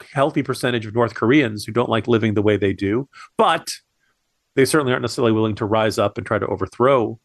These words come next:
those oppressive regimes. And then there are other competing order. Yes, people want freedom, but they also want order. They also want stability. They also want prosperity.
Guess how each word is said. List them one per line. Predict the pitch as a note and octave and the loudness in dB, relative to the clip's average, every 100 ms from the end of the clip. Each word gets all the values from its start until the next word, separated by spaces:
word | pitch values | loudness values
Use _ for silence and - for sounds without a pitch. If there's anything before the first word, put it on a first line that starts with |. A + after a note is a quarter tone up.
| _ _ | _ _
those | G2+ F#2 | -2 -2
oppressive | - G2 - G#2 | -2 -4 -4 -8
regimes. | G2 - G#2 - - - _ - - - - | -10 -10 -12 -14 -16 -20 _ -20 -20 -20 -6
And | E3 F3+ | -2 2
then | B3 | 4
there | C4+ | 6
are | G#3+ | 6
other | E3+ - F#3 | 4 4 2
competing | F3+ D3+ - D#3+ E3+ | 2 -2 0 0 2
order. | G#3 G#3 | 2 4
Yes, | D3 F3 | 2 2
people | - F3 | -2 -4
want | D3 C3+ | -2 -2
freedom, | - G3+ C#3 | 0 0 0
but | A#2 B2 | -2 2
they | |
also | C3 C3 D3 | 2 2 -2
want | B2+ D3+ | -4 -2
order. | D#3 F#3 - _ - | 0 0 -6 _ -4
They | A2+ | -2
also | G#2+ C3+ | 0 0
want | A2+ B2 | 0 -2
stability. | - A2+ C#3 - - - | -2 0 2 0 -6 -4
They | A#2 | 0
also | A2 - | 0 0
want | B2 A#2 | -2 -2
prosperity. | - A2 - B2+ C#3+ A2+ - | -2 -2 0 2 2 -2 -14